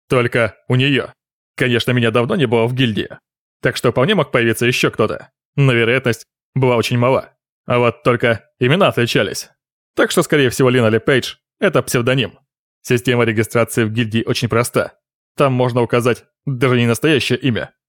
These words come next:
Можно было полагаться лишь на чужую честность. Даже если ложь раскроется, наказание не последует. Главное, чтобы запросы выполнял. Остальное неважно.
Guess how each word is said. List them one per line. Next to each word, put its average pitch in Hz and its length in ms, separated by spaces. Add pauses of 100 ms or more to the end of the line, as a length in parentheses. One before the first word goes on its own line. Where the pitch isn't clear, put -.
(160)
Можно 175 280
было 135 200
полагаться 120 600 (160)
лишь 190 160
на 175 80
чужую 120 300
честность. - 520 (420)
Даже 120 300
если 113 160
ложь 123 180
раскроется, 120 600 (220)
наказание 135 460
не 113 100
последует. 113 580 (340)
Главное, 123 580 (260)
чтобы 202 240
запросы 190 340
выполнял. 120 500 (280)
Остальное 120 480
неважно. 127 560